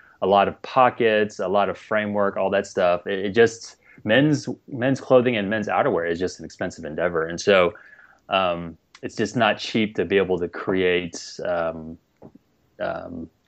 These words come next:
you know, coats of this level. And so, um, so just trying to get this off the ground, and then, uh, for,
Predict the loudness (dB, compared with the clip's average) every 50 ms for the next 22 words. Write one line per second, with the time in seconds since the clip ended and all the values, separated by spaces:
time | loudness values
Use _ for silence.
0 | _ -4 -2 -2 0 4 4 4 4 4 0 0 0 -2 -2 -2 0 2 2 4
1 | 6 4 4 4 2 -4 -16 -20 -20 -20 -20 -10 -2 0 0 2 4 6 8 10
2 | 10 10 8 8 6 4 2 2 2 2 0 -4 -8 -12 _ _ _ _ _ _
3 | _ _ _ _ _ _ _ _ _ -14 _ -2 0 6 6 6 4 4 0 0
4 | 2 2 4 4 6 4 4 4 2 -8 -4 0 4 4 4 6 6 4 4 4
5 | 2 -4 -4 -2 0 0 0 0 0 -2 -4 -6 -10 -12 -8 -6 -6 -4 -4 -6
6 | -8 -10 _ _ _ _ _ _ _ _ _ -6 -4 -2 -2 -2 0 2 2 4
7 | 4 2 0 -4